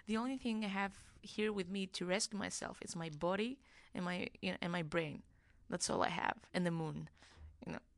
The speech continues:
And it was, you know, it was very, very strange feeling. And, you know, okay, I'm a good swimmer because I windsurf, um, but still, it was terrifying. And anyway, yeah.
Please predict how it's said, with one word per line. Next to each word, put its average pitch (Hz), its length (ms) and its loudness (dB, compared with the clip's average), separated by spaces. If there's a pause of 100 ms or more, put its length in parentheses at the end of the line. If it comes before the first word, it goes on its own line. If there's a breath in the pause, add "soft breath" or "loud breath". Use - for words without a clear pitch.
(160)
And 180 200 -2 (480)
it 208 80 -4
was, 254 400 -4
you 226 100 0
know, 226 120 2
it 190 120 -2
was 208 240 -2 (100)
very, 214 260 2
very 196 260 0
strange 214 400 0
feeling. 185 340 -2
And, 196 140 2 (1120 soft breath)
you 202 100 2
know, 208 60 2 (100)
okay, 196 220 4
I'm 214 160 8
a 240 40 4
good 220 220 4
swimmer 208 520 4
because 180 280 -2
I 180 160 4
windsurf, 170 540 2 (240)
um, 160 440 2 (760)
but 190 180 6 (800)
still, 202 420 2
it 170 120 0
was 180 220 2
terrifying. - 760 0
And 185 380 -2 (1040 loud breath)
anyway, 202 280 0 (180)
yeah. 196 140 -4